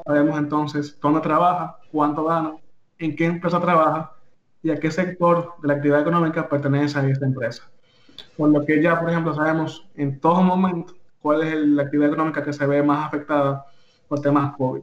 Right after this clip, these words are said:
Entonces, toda esa data, eh, tanto de modelaje predictivo como de data, vamos a decir, ya cruda de los casos,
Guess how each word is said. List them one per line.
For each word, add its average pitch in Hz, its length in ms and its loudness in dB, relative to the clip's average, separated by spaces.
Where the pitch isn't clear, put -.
Entonces, 143 540 -2
toda 170 240 2
esa 196 140 0
data, 190 540 0
eh, 143 480 0
tanto 139 320 0
de 143 60 0
modelaje 139 580 2
predictivo 151 880 2
como 135 380 -2
de 131 120 2
data, 135 440 0
vamos 143 180 0
a 143 40 -2
decir, 139 260 -4
ya 139 180 2
cruda 147 420 2
de 131 140 -2
los 131 140 0
casos, 143 500 -4